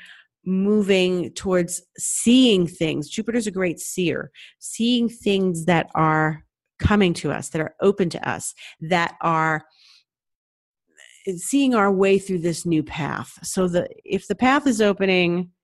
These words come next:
that you started under the Uranus in Aries and you're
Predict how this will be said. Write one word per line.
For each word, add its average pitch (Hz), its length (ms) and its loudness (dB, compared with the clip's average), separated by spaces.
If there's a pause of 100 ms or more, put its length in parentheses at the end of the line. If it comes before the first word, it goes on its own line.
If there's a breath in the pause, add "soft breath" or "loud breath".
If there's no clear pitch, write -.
(280)
that - 100 -10
you 160 140 0
started 202 580 2
under 165 540 2 (560 soft breath)
the 165 80 0
Uranus 170 680 0
in 165 180 -6
Aries 156 580 0
and 151 180 -4
you're 147 360 -8